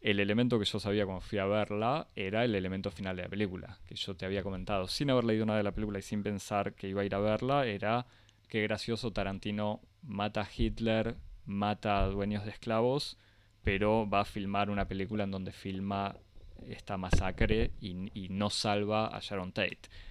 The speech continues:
Y ahí me enteré que al final de la película, spoiler, para el que no se dio cuenta o no lo imaginó, se salva, eh, a Sharon Tate y justamente el personaje de Brad Pitt y el de Leonardo DiCaprio de alguna manera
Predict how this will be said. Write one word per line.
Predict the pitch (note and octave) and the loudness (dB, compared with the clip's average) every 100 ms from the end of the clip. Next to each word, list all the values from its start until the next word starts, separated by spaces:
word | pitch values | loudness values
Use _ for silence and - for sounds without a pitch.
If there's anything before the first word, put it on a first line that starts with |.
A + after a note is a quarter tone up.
| - | -4
Y | C3+ | 2
ahí | A#2+ | 2
me | A#2+ | 2
enteré | A#2 A2+ G#2+ A#2+ | 0 0 0 0
que | - G2+ G#2 A#2+ - | 0 0 0 0 -4
al | G#2 | -4
final | A2 G#2+ | 0 0
de | A2 | 2
la | G#2+ | 0
película, | A2+ G#2+ A2 A#2+ C#3+ - - - - - - - - - - - - | 0 -2 0 0 0 -6 -20 -20 -20 -16 -8 -8 -8 -20 -20 -18 -6
spoiler, | - G#2+ G#2 C3 - - - - | 2 4 4 2 -2 -12 -14 2
para | G2 | 4
el | F#2+ | 4
que | G2+ | 4
no | A2 | 2
se | - | 4
dio | G2+ G2+ | 2 4
cuenta | A2 G2 F#2+ | 4 2 0
o | |
no | G2 | -2
lo | G#2 | -2
imaginó, | G2 - G#2+ A2 C#3+ - | -2 -2 -2 0 -2 -4
se | - G#2 | -10 -6
salva, | - G#2 G#2 G#2+ A2 - - - - - | 2 4 4 2 0 -6 -20 -20 -12 -6
eh, | - G#2 - | -2 0 -2
a | |
Sharon | F#2+ G2+ F#2+ | -2 0 0
Tate | F#2+ G#2+ A2 | 4 4 4
y | A2+ | -2
justamente | G#2+ - G#2 G2 G2 G2 G#2+ A2 - - _ _ _ _ _ - - - - - | -4 -6 -6 -4 -6 0 0 0 -4 -20 _ _ _ _ _ -20 -20 -20 -20 -8
el | G#2+ | -2
personaje | G#2+ G#2 G2+ - | -2 -2 -4 0
de | G#2 | 0
Brad | G2+ G2+ | 2 2
Pitt | - G#2+ G#2+ - - | 2 0 0 -4 -14
y | - G2 | -4 -2
el | G2 | 0
de | F2+ | -2
Leonardo | F2+ F#2+ G2 | -6 -4 -4
DiCaprio | G2 A2 - | -2 -2 -2
de | G2+ | 0
alguna | G#2+ | 2
manera | G#2+ G#2+ G#2+ A#2 | 2 2 4 2